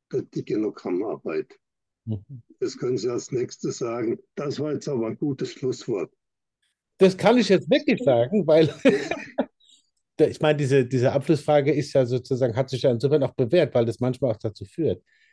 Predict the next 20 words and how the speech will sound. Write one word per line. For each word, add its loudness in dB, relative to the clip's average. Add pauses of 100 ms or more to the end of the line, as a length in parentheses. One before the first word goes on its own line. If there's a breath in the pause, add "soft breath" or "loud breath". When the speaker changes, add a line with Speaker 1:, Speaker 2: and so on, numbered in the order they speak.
(720)
Speaker 2:
Ich -2
bin, 2 (140)
äh, 2
dankbar, 2
ich -6
bin 4
übrigens 2
dankbar, 2
dass 0
Sie 2
den 0
Schreibtisch -2
mitgeschleppt -2
haben, 0
da 0
sind -2
gute -2
Bücher -2
dran 0
entstanden. -4